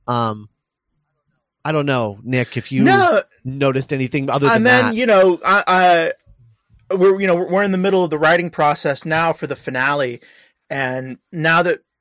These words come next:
Speaker 2: we're, I've had these characters, you know, whatever Lorelai was before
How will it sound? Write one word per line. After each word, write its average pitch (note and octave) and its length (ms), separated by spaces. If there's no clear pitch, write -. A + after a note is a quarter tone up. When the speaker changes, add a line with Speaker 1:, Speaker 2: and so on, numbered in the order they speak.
Speaker 2:
we're, D3+ 560
I've E3 260
had F3+ 280
these D#3+ 180
characters, D3+ 960
you B3+ 120
know, A3+ 100
whatever A3+ 380
Lorelai F#3 500
was D3 340
before D3 800